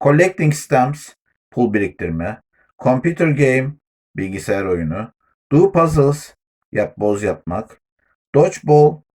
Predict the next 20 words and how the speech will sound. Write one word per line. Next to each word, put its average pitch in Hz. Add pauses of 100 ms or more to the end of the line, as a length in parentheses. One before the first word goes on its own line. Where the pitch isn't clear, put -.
(200)
yakan 117
top -
oyunu. 92 (360)
Fishing, 165 (120)
balık -
tutma. 98 (320)
Free 180
time, 151 (240)
boş 107
vakit. 104 (440)
Good 160
at, 165 (200)
bir 110
şeyde 101
iyi 92
olma. 85 (280)
Ground, 156 (300)
yer, 104
zemin. 101 (500)
Hangman, 147